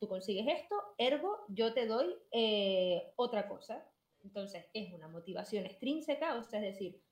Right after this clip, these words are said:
tú mismo, eh, tu motivación para conseguir ese algo es externo a ti, no es al-, o sea, eh, lo que voy a conseguir no es algo que a mí me haga mejor como persona o que sea algo que,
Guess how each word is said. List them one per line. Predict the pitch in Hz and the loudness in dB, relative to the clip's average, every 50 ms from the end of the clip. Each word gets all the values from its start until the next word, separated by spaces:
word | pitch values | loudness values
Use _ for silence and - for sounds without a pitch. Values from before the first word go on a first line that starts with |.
| _ _ _ _ _ | _ _ _ _ _
tú | 330 330 302 | 0 0 0
mismo, | 311 311 311 269 226 170 156 - - _ _ _ _ _ _ _ _ _ _ _ _ _ | 0 0 0 0 0 -2 -2 -6 -12 _ _ _ _ _ _ _ _ _ _ _ _ _
eh, | 208 208 196 185 185 185 - - - - - - | 0 2 2 2 2 2 0 0 -2 -6 -8 -6
tu | 226 | -2
motivación | 214 202 202 214 214 185 185 - 269 277 277 | -2 -2 0 2 2 2 2 4 4 4 4
para | 269 240 220 214 | 6 4 4 4
conseguir | 214 214 208 - 214 226 240 226 | 2 -2 0 0 0 0 2 0
ese | 233 233 - 247 247 | -2 0 0 0 2
algo | 254 247 220 185 170 - - - _ _ _ _ _ | 4 4 2 2 -2 -6 -8 -14 _ _ _ _ _
es | 269 247 226 202 | 0 2 2 -2
externo | - - - 269 240 220 214 202 | -2 0 2 2 4 4 2 2
a | 202 202 | 0 0
ti, | 202 320 381 - - - _ _ _ _ _ _ _ _ _ _ _ | 0 -2 -4 -4 -10 -18 _ _ _ _ _ _ _ _ _ _ _
no | 226 226 226 226 226 226 | 0 2 4 4 4 4
es | 226 226 233 220 | 4 2 0 -2
al-, | 226 247 233 226 - | 0 0 0 0 0
o | 220 214 | -2 -4
sea, | - 220 202 185 190 - - | -2 0 0 0 0 0 0
eh, | 208 202 196 196 190 190 185 185 180 185 185 - | 0 0 0 0 0 0 0 0 -2 -2 -4 -4
lo | - 214 208 208 208 208 202 | -4 -2 -2 0 0 -2 -2
que | 202 208 | -4 -6
voy | 196 220 262 | -2 -2 -2
a | 269 269 | -2 -2
conseguir | 294 285 285 - 285 269 277 320 359 370 - - _ _ _ | -4 -6 -4 -4 -2 -2 0 0 -2 -2 -6 -12 _ _ _
no | - 226 233 254 | -6 -4 -4 -2
es | 247 254 | -2 -2
algo | 247 254 247 220 233 226 | -2 -2 0 -2 -2 -2
que | 233 226 | 0 -2
a | 202 | -2
mí | 202 220 233 240 | 0 0 0 0
me | 226 220 214 214 | 0 0 2 2
haga | 208 214 208 202 208 202 196 196 190 190 185 180 175 - - | 2 2 4 4 2 4 4 4 4 4 4 4 2 2 -2
mejor | 196 180 175 170 - 180 170 | -6 -8 -8 -6 -6 -6 -4
como | 185 180 160 | -4 -6 -6
persona | - - - - - 247 277 285 277 269 254 240 226 208 | -8 -10 -14 -4 0 2 4 4 4 2 0 0 2 0
o | 196 196 | 0 0
que | - - | -4 -8
sea | - - 202 196 190 185 190 | -8 -4 -2 0 2 2 2
algo | 196 202 202 202 190 - | 2 2 0 -2 -4 -4
que, | 196 185 175 - - | -6 -6 -8 -8 -12